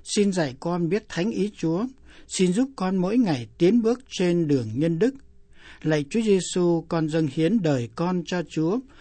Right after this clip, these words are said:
Dù sống hay chết, con vẫn thuộc về Chúa." Đức cha Minh bị giam chung phòng với người đồng tù.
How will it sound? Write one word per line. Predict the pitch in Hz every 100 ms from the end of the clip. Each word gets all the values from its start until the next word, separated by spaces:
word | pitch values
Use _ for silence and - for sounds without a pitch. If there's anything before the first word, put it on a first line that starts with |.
| -
Dù | - - 151
sống | 143 - 180 269
hay | 226 185
chết, | - 220 277 -
con | 190 185
vẫn | 175 247
thuộc | - 143 113
về | 127 117 104
Chúa." | 135 151 233 - _ - - - - - - - - - - - - - - - -
Đức | 240 -
cha | 185
Minh | 180 180
bị | 165 139
giam | 127 175 180 -
chung | - 185
phòng | 175 165 131
với | 127
người | 202 151
đồng | 131 127 123
tù. | - 139 117